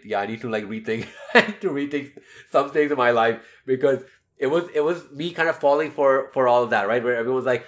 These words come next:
"Oh, Xbox One X, oh my God, it looks way better." That's kinda what I read all the time. You know, everyone's like, "Red Dead Redemption two, killer app, is a killer app for Xbox One X." And I remember playing, I played Red Dead Redemption two on my, I, I literally own it on P S four, on Xbox,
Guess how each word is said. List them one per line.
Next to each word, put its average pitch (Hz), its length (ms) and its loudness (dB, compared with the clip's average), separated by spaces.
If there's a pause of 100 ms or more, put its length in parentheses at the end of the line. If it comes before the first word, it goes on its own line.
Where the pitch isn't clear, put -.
(180)
"Oh, 147 160 4
Xbox 139 400 -2
One 131 160 -2
X, 113 160 -2 (260)
oh 180 140 -10
my 143 160 -2
God, 123 180 -2
it 135 40 -6
looks 147 200 -4
way 160 240 -2
better." 135 160 0
That's 143 160 0
kinda 175 160 -2
what 160 120 4
I 147 60 6
read 139 300 0
all 120 120 0
the 113 60 -8
time. 104 360 -6
You 127 220 -6
know, 147 80 0
everyone's 139 280 -6
like, 139 160 -2 (300)
"Red 147 180 0
Dead 170 80 0
Redemption 156 420 -2
two, 147 300 -4 (160)
killer 202 300 4
app, 143 340 2 (100)
is 139 140 -8
a - 60 -8
killer 196 320 2
app 147 200 -2
for 175 140 -6
Xbox 135 420 -4
One 135 140 0
X." 110 260 -2 (320)
And 143 240 -2
I 139 120 0
remember 165 240 -2
playing, 170 240 -6
I 131 100 0
played 185 240 2
Red 165 80 0
Dead 151 140 -8
Redemption 147 300 -6
two 139 180 -4
on 131 80 -4
my, 127 280 0
I, 123 260 -2
I 135 240 -2
literally 151 440 0
own 131 140 0
it 151 100 -2
on 120 140 -6
P 123 160 -4
S 123 100 -2
four, 139 300 0
on 110 100 -4
Xbox, 131 520 -4